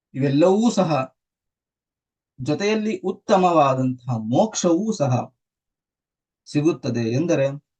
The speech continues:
ಅಂತಹ ದೇವಿಯೇ, ದೇವಿಯನ್ನು ನಾವು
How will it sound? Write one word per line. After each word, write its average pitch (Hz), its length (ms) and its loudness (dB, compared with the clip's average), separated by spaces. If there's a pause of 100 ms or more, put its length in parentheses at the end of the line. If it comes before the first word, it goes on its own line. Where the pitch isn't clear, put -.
(420)
ಅಂತಹ 135 500 -2
ದೇವಿಯೇ, 190 760 -2 (160)
ದೇವಿಯನ್ನು 156 760 -2 (1000)
ನಾವು 127 560 -2